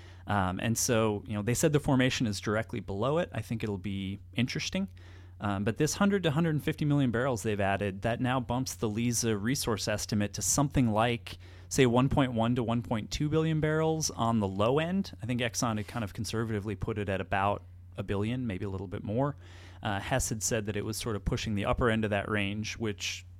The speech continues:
you know, then this additional, uh, hundred to hundred and fifty million barrels would push it up something like one point five billion barrels.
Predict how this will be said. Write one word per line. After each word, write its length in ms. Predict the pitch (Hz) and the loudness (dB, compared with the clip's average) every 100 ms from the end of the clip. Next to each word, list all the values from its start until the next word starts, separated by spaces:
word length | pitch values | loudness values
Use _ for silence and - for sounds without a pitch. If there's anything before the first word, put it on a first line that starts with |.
| - | -14
you 100 | - | -10
know, 140 | 90 92 | -8 -2
then 220 | 107 117 | 2 4
this 180 | 107 - | 4 0
additional, 680 | 98 98 - 104 98 98 - | -2 -4 -4 -2 -2 -6 -6
uh, 160 | 101 | -6
hundred 320 | 101 110 110 104 | -4 -4 -4 -2
to 80 | |
hundred 160 | 101 107 | -2 -2
and 140 | 101 | -2
fifty 180 | 95 95 | -4 -6
million 260 | 98 98 98 | -4 -2 -2
barrels 300 | 98 95 95 | 0 -2 -2
would 120 | 98 | -6
push 200 | 107 - | -6 -4
it 80 | - | -2
up 200 | 104 98 - - | -2 -4 -12 -8
something 280 | 117 131 | -6 -2
like 220 | 117 101 101 | 0 -2 -2
one 160 | 101 | -4
point 240 | 101 107 98 | -2 -4 -6
five 420 | - 107 123 - | -4 -2 -2 -4
billion 300 | 90 110 104 | -8 -6 -6
barrels. 460 | 107 107 - - | -6 -6 -8 -10